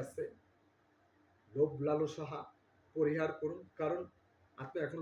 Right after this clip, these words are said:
লোভ করছেন, আপনি কিন্তু আপনার ক্ষতি আপনিই করছেন। রক্ত ঘামানো টাকা নিয়ে ভাবছেন আপনি ভালো থাকবেন, ভালো থাকবেন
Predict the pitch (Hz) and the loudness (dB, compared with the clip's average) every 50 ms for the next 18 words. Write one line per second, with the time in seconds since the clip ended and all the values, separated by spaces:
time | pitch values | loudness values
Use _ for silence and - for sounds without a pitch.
0 | 156 165 175 175 - - 170 143 - - - 127 131 131 - - 143 131 147 147 | 2 2 2 0 2 0 0 0 0 -2 -6 -6 -6 -6 -6 -8 -8 -6 -6 -4
1 | - 156 147 - - 151 156 151 135 - - _ _ _ _ _ _ - 156 - | -2 -2 -2 -2 0 0 2 2 0 -2 -6 _ _ _ _ _ _ -4 -2 0
2 | 170 139 - - - 135 131 127 - 131 113 - - _ - - - - - - | 0 0 0 -2 -4 -4 -4 -4 -4 -6 -6 -6 -10 _ -16 -16 -16 -16 -20 -20
3 | _ _ _ _ _ _ _ _ _ - _ _ _ _ _ _ _ _ _ _ | _ _ _ _ _ _ _ _ _ -20 _ _ _ _ _ _ _ _ _ _
4 | _ _ _ _ _ _ _ _ _ _ _ _ _ _ - 127 156 165 - - | _ _ _ _ _ _ _ _ _ _ _ _ _ _ -4 -2 -2 -2 -2 2
5 | - 202 156 139 165 165 175 175 180 185 185 185 190 180 180 196 180 185 180 180 | 4 4 4 4 2 0 0 0 0 -2 -2 0 0 0 2 2 2 2 2 2
6 | 175 - 160 165 160 - - 185 175 165 165 - 170 139 120 131 156 175 175 175 | 2 2 2 0 -2 -2 -2 -4 -4 -4 -4 -4 -4 -4 -2 0 0 0 0 0
7 | 156 139 135 139 135 113 - - - - - 127 127 139 139 - 143 131 - - | -2 0 2 2 2 0 -2 -6 -16 -18 -12 -4 -4 -2 -2 -2 -4 -8 -6 -6
8 | 117 - | -8 -8